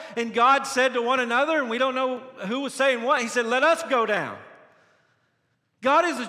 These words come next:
Trinity. We worship God as Trinity. This means baptism is not a generic act of a generic faith in the name of a generic God. It is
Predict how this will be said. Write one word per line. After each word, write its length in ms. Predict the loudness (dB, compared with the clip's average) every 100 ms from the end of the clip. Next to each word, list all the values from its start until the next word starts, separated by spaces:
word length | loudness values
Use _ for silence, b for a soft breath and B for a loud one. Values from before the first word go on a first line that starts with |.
| -10
Trinity. 540 | -4 0 2 0 -2 -10 -20 -20 _ _ _ _ _ _ _ _ _ _ _ _ _ _ _ _ _ _ _ _ _ _ _ _ _ _ _ _ _
We 100 | -18
worship 440 | -8 -6 -6 -10 -8
God 260 | -6 -6
as 120 | -12
Trinity. 320 | -18 -18 -18 -20 -20 _ _ _ _ _ B B B B B -8
This 240 | -8 -6
means 300 | -8 -8 -10
baptism 800 | -8 -8 -8 -8 -8 -8 -10 -12
is 240 | -12 -12 -8
not 240 | -6 -6
a 60 | -8
generic 680 | -12 -10 -8 -8 -8 -10 -10
act 340 | -8 -8 -10
of 100 | -14
a 60 | -14
generic 540 | -16 -12 -8 -8 -8
faith 440 | -10 -8 -8 -10 -16 B B
in 100 | -14
the 80 | -12
name 240 | -12 -12
of 120 | -12
a 60 | -14
generic 580 | -14 -14 -10 -10 -10 -14
God. 400 | -16 -16 -20 -20 -20 _ _ _ _ _ _ _ _ _ _ _ _ _
It 160 | -8 -6
is 240 | -6 -8